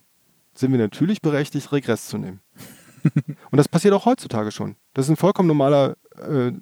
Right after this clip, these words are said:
Speaker 1: Zustand letzten Endes, den wir heute auch haben, der heute verdammt selten ist. Weil die Autos, die hier in Deutschland, äh, im Verkehr sind, ähm,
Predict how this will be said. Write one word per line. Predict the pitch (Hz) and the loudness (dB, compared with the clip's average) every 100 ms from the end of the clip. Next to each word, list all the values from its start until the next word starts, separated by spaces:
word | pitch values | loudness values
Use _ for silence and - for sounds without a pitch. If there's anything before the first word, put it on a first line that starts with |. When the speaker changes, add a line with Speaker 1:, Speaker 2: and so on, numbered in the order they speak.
| - - | -16 -10
Speaker 1:
Zustand | 151 165 180 196 | -6 -2 0 0
letzten | 185 - 202 | -2 0 0
Endes, | 208 | 2
den | 165 | 2
wir | 139 | 4
heute | 127 143 131 | 2 2 4
auch | 143 | 4
haben, | 175 190 | 2 2
der | 147 | 2
heute | 139 | 2
verdammt | - 123 135 | 2 2 2
selten | 127 131 131 | 2 2 2
ist. | 110 98 - _ _ _ | -2 -4 -12 _ _ _
Weil | 120 120 127 | 0 2 4
die | 131 | 4
Autos, | 131 151 151 | 4 2 -2
die | 143 139 | -2 -2
hier | - 165 170 | 0 4 4
in | 147 | 4
Deutschland, | 127 131 - 147 143 131 | 0 -2 0 0 0 0
äh, | 123 117 | 0 0
im | 123 | -2
Verkehr | 131 - 139 131 | -4 0 2 2
sind, | 127 185 - - - - - - - | 2 0 -2 -14 -20 -20 -20 -18 -2
ähm, | 135 131 139 143 | 2 4 2 -2